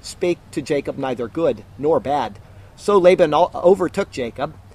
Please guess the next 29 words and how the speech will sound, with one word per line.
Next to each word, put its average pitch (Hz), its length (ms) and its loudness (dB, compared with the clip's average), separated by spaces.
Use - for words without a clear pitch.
Now 147 180 2
Jacob 170 340 -2
had 127 140 -4
pitched - 280 -8
his 170 160 -6
tent 180 260 -4
in 147 120 -6
the 139 40 -6
mountains, 131 680 -8
and 151 120 -6
Laban 151 280 0
with 151 140 0
his 190 160 -2
brethren 147 380 -2
pitched - 360 -8
in 151 80 -6
the 160 60 -4
mountains 131 360 -8
of 117 100 -12
Gilead. 113 480 -4
And 156 140 -2
Laban 160 260 2
said 170 280 -2
to 143 80 0
Jacob, 135 440 -2
'What 247 140 -2
have 180 100 -8
you 143 100 -4
done, 143 340 -2